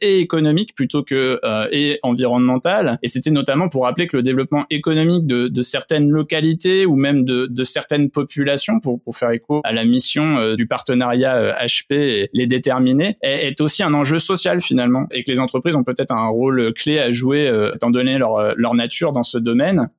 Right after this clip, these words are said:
Euh, Gaël, étant donné la mission justement des déterminés, votre propre expérience au sein des entreprises, euh, est-ce que vous partagez cette, euh, cette observation ?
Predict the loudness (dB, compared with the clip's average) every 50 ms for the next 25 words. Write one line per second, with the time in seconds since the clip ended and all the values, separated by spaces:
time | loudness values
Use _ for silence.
0 | _ -20 -16 -10 -6 -4 0 0 2 2 2 2 2 2 2 2 2 2 2 2
1 | 2 2 2 2 2 0 0 0 0 0 0 0 0 0 0 2 2 2 2 2
2 | 2 0 0 0 0 0 2 2 4 4 2 2 2 0 -2 -2 -2 -4 -6 -4
3 | -4 -6 -4 -2 -4 -6 -4 -4 -4 -2 0 0 0 0 0 -2 -2 -2 -2 0
4 | 0 0 0 0 0 -2 -2 -4 -6 -6 -4 -2 0 0 2 2 2 2 2 0
5 | 0 0 -2 -4 -4 -4 -4 -2 -2 -2 -4 -4 -4 -2 -2 0 0 0 -2 -2
6 | -4 -6 -6 -4 -2 -2 -2 -2 -2 -4 -6 -6 -8 -8 -6 -8 -6 -4 -2 -2
7 | -2 -2 -4 -6 -12